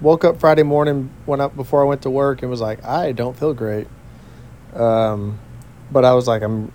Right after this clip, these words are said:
gonna stick it out." And, uh, I did. So I didn't tell you, but I told Anna when we were at the Buttered Biscuit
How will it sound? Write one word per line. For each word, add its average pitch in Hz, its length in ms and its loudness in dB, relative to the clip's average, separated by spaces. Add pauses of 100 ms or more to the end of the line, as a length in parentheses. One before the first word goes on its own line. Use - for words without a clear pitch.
(120)
gonna 131 160 -2
stick - 280 -6
it 120 60 0
out." 113 300 2 (640)
And, 110 340 -4
uh, 107 200 0
I 120 80 0
did. 180 240 -4 (260)
So 117 440 2 (380)
I 143 80 4
didn't 160 200 4
tell 143 160 6
you, 135 320 2
but 120 260 2 (100)
I 120 60 -4
told 131 240 0
Anna 113 380 -2 (800)
when 123 100 -2
we 127 120 4
were 131 80 6
at 123 100 2
the 123 80 -8
Buttered 123 280 0
Biscuit 120 460 -2